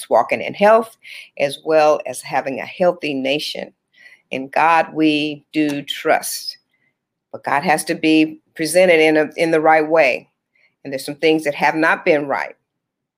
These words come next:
okay? But God has the answer, and he's sh-, gonna show us how to take care of the things that are out of place and out of order.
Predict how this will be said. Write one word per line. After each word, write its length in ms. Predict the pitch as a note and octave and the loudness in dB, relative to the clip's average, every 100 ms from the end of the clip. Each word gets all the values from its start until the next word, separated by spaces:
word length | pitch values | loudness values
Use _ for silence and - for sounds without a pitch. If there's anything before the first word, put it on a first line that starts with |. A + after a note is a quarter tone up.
| _ _ | _ _
okay? 340 | C3+ C3 D#3+ - - _ | -6 -6 -8 -12 -20 _
But 160 | - - | -20 -4
God 260 | A#2+ C#3 F#3 | 0 0 2
has 300 | D#3+ F3 F#3 | 2 2 2
the 80 | - | 2
answer, 480 | G3+ A3 - A2 G2 | 2 0 -2 -6 -8
and 100 | - | -12
he's 220 | E3+ G3 G3+ | -12 -10 -10
sh-, 140 | - _ | -12 _
gonna 180 | E3+ D#3 | -4 -4
show 260 | - D#3 C#3 | -4 -2 -2
us 140 | C3+ | -2
how 160 | - C#3 | -4 -4
to 80 | |
take 300 | C3+ - F#2+ | -6 -10 -12
care 180 | - D3 | -4 -2
of 80 | C3+ | -2
the 60 | C3+ | -4
things 380 | - B2 C3 | -6 -6 -6
that 140 | B2+ B2 | -6 -4
are 220 | G#2 - C3+ | -4 -4 -2
out 180 | B2 | -2
of 120 | C#3+ - | -4 -6
place 440 | - - - - - - _ - | -4 -4 -4 -16 -20 -20 _ -10
and 120 | B2 B2+ | -8 -2
out 180 | C#3 | 0
of 100 | D3+ - | 0 2
order. 480 | F#3+ D#3+ G#2 - | 4 4 0 -4